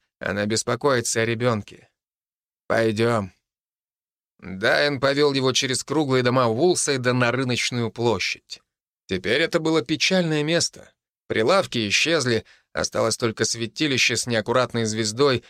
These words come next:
и балансирующим мужчиной. Повсюду царили тишина и пустота. Кахан даже подумал, не пригласили ли его под ложным предлогом. Быть может, Леорик устроила для него ловушку? Продала его Рэем?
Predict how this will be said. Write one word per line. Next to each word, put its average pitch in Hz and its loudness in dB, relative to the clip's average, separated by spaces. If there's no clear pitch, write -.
и - -6
балансирующим 107 0
мужчиной. 104 -2
Повсюду 135 0
царили 131 0
тишина 123 0
и - -4
пустота. - -6
Кахан 113 0
даже 110 2
подумал, 120 0
не 120 0
пригласили 127 0
ли 147 0
его 143 2
под 127 -2
ложным 135 2
предлогом. 143 0
Быть 90 -6
может, 110 0
Леорик 120 2
устроила 123 2
для 117 -4
него 120 2
ловушку? 117 -2
Продала 101 -2
его 104 -4
Рэем? 120 -4